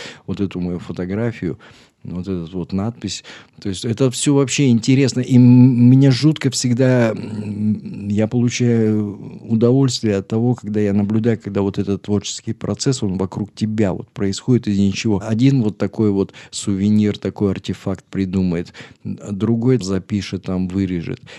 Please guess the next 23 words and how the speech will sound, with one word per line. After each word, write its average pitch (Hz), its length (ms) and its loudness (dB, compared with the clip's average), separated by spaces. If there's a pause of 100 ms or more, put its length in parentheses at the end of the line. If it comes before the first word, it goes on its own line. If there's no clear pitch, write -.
Вот 113 100 6
опять 147 300 4
же, 123 80 4
как 131 200 0
появился 123 380 4
этот 107 240 -4
альбом? 113 380 2
У - 20 2
нас 139 180 2
был 143 160 -4
прямой 117 420 2
эфир, 120 240 -2
э, 110 360 -6
по 107 140 -2
радио. 98 420 0 (840)
Нашелся 123 480 2
человек, 139 500 2
который 120 380 2
скачал 127 600 0
этот 101 280 -4
прямой 113 460 2
эфир, 180 340 2 (320)
нарезал. 120 800 4